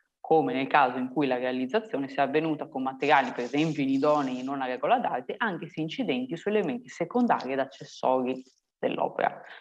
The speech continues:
L'impermeabilizzazione, i rivestimenti, gli infissi, cioè è chiaro che se io ho dei problemi agli infissi questo non necessariamente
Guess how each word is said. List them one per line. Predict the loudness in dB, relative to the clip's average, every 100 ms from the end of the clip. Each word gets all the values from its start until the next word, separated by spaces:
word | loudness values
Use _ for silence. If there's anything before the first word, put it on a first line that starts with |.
| _
L'impermeabilizzazione, | -2 0 4 4 4 2 2 0 0 2 2 2
i |
rivestimenti, | 0 -2 -2 -2 -2 0 -2 -2
gli | -2
infissi, | -2 -2 -4 -6 -8
cioè | -6
è | -6
chiaro | 2 4 6 4
che | 0
se | -2 0
io | 4 2 2 -6 -8
ho | 2 4 4
dei | -2
problemi | -2 2 2 2
agli | 0 0
infissi | -2 -4 -6 -6 -10
questo | -4 -4 -2 -2
non | 0 2 2
necessariamente | 2 0 -2 -6 -6 -2 2 2 2 0 -2 -2